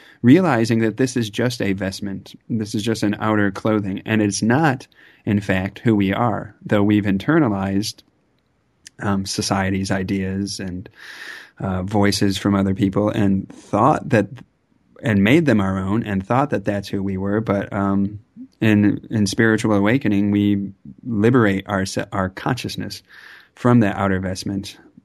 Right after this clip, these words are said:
mm, not destroying it or repressing it, but, uh, seeing through it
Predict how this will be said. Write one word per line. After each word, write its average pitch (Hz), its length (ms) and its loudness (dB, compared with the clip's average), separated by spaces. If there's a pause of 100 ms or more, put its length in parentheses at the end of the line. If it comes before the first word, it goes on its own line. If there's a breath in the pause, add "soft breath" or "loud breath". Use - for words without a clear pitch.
mm, 101 260 -4 (120)
not 120 300 2
destroying 110 520 2
it 107 240 -2
or 107 100 0
repressing 98 560 -2
it, 110 300 -8
but, 95 480 -2 (100)
uh, 98 520 -2 (440 loud breath)
seeing 110 380 4
through 113 240 4
it 92 180 -2